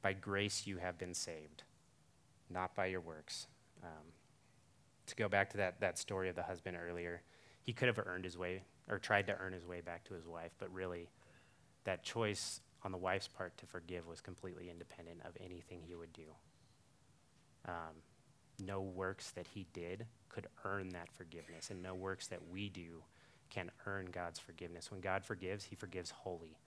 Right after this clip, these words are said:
Um, he doesn't expect you to keep some law in order to keep that forgiveness. He's going to forgive you, and then he's gonna separate those sins as far as the east is from the west, it says. Um,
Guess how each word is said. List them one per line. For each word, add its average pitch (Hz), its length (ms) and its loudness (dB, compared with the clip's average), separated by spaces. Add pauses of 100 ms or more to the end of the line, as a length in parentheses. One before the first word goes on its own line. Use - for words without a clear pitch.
(1080)
Um, 80 300 -8 (880)
he 104 100 0
doesn't 98 500 2 (640)
expect - 720 4
you 95 240 0 (160)
to - 100 -2
keep 107 300 -2
some 95 360 2
law 90 400 4
in 92 120 -2
order 92 220 0
to 101 100 -6
keep - 380 -6 (220)
that 82 200 -4
forgiveness. 82 680 -8
He's 95 140 -4
going 95 240 -4
to 98 80 -6
forgive 95 440 -4
you, 123 220 2 (360)
and 98 80 -2
then 95 100 0
he's 87 120 -4
gonna 90 300 -2 (500)
separate 117 680 6
those 101 160 2
sins 101 280 0
as 85 100 -6
far 110 180 4
as 104 100 2
the 110 160 -4
east 101 280 -4
is 104 100 -4
from 104 200 -4
the 92 80 -2
west, 87 540 -4 (120)
it 82 120 -8
says. - 420 -8 (260)
Um, 80 240 -10